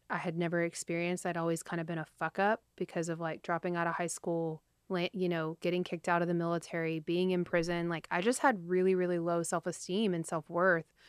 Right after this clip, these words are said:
So I thought, "Okay, I'm gonna do this hard thing. I'm gonna, I'm gonna go to college." So I did. I went to U T.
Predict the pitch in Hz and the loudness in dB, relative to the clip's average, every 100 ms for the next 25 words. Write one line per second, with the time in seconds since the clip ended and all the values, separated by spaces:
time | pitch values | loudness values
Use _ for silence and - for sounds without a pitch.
0 | - - - - - 180 165 170 - 208 | -20 -20 -20 -4 2 2 4 2 2 2
1 | 185 165 170 - _ _ _ _ _ - | 4 4 2 -4 _ _ _ _ _ 0
2 | 190 202 208 190 180 - 170 160 - 151 | 4 6 6 6 4 2 2 2 2 0
3 | 156 175 185 190 - 180 185 185 180 _ | 0 0 -2 -4 -4 0 2 2 -2 _
4 | _ - 165 156 165 - 53 - - - | _ 0 2 2 0 0 -2 -6 -10 -16
5 | _ _ _ - - 180 170 - 170 233 | _ _ _ -4 4 6 6 4 6 10
6 | 196 190 220 208 _ 175 175 175 190 196 | 10 8 4 -2 _ -2 0 -2 0 -2
7 | 202 190 180 180 190 | -2 0 2 2 0